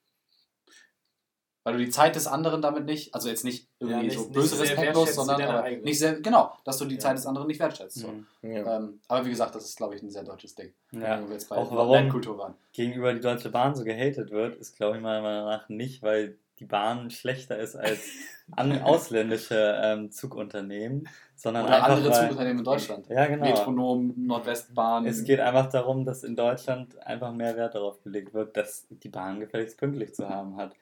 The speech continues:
Speaker 4: Mhm.
Speaker 3: Und, äh, in, in anderen Ländern, wenn du da einen Zug nimmst, dann findet das genauso statt, dass du
Speaker 4: Mhm.
Speaker 3: zwanzig, dreißig Minuten auf deinen Zug wartest. Aber da ist es halt
Speaker 4: Ja.
Speaker 3: irgendwie, keine Ahnung, anerkannter.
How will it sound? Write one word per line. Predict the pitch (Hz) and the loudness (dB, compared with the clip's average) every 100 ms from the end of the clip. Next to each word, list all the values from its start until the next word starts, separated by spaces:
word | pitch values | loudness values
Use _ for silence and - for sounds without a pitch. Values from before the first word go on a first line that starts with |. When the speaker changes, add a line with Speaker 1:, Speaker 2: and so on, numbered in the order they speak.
| _ - | _ -14
Speaker 4:
Mhm. | 113 110 | -6 -4
Speaker 3:
Und, | 110 104 | -4 -4
äh, | 113 113 110 107 107 | 0 4 6 6 4
in, | 110 110 104 | -2 -4 -6
in | 107 104 | -6 -4
anderen | 110 123 | -2 -2
Ländern, | 120 123 123 120 117 _ | -2 0 -2 -2 -8 _
wenn | 107 110 | -8 -6
du | 104 | 0
da | 107 117 127 - | 2 4 2 -2
einen | - 113 | -10 -10
Zug | - 135 135 | -8 -8 -4
nimmst, | 123 131 131 | -4 -4 -6
dann | 107 107 107 | -8 -8 -8
findet | - 120 | -8 -6
das | 110 - | -6 -4
genauso | 107 120 107 98 | 0 2 2 -2
statt, | - 107 101 | -4 -6 -4
dass | 101 - | -10 -8
du | 107 | -4
Speaker 4:
Mhm. | 104 101 | -4 -4
Speaker 3:
zwanzig, | 104 104 - | -6 -8 -4
dreißig | 107 104 107 | -2 -2 -4
Minuten | 104 104 107 101 - - _ | -8 -8 -8 -10 -16 -20 _
auf | 107 - | -14 -6
deinen | 107 101 | -6 -6
Zug | 110 98 | -8 -4
wartest. | 104 98 92 98 - | -4 -4 -6 -10 -10
Aber | 101 101 | -8 -6
da | 101 98 | -6 -8
ist | - - - | -12 -16 -10
es | 110 | -8
halt | 101 | -6
Speaker 4:
Ja. | 107 | -8
Speaker 3:
irgendwie, | 104 104 104 - _ _ _ _ _ _ _ _ _ | -8 -8 -10 -12 _ _ _ _ _ _ _ _ _
keine | - 107 | -10 -6
Ahnung, | 117 104 95 - - 117 | -6 -6 -12 -18 -10 -2
anerkannter. | 117 101 - 101 98 95 | 0 -2 -4 -10 -8 -10